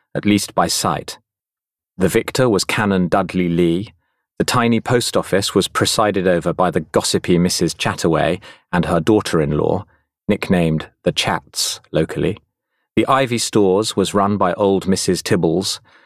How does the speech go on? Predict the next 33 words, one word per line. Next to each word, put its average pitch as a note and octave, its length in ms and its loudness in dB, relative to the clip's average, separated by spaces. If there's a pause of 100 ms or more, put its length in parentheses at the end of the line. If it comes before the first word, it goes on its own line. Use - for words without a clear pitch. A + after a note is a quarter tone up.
(220)
and G#2 140 0
the G#2+ 40 -2
closest C3+ 480 0
thing G#2+ 280 0
to G2+ 140 2
a F#2 40 4
celebrity G2+ 680 0
was F2 200 0
Gentleman F#2 720 0
Jack - 300 -4
Hood, E2+ 420 0 (320)
landlord G#2+ 520 2
of F#2+ 140 -2
the F#2+ 100 0
Bell, D#2 460 0 (320)
and F#2 140 2
the G2 80 2
nineteen G2+ 420 2
twenty-six - 680 -2
British - 480 -2
welterweight F2+ 720 0
boxing D#2 420 -2
champion. - 560 -6 (1700)
There G2 100 4
was F#2+ 140 4
a G2 40 2
village A2+ 340 2
school, B2+ 520 0 (120)
a G2 60 0
garage A2 540 2
and F#2+ 140 0
filling F2+ 300 0
station, G2 560 -2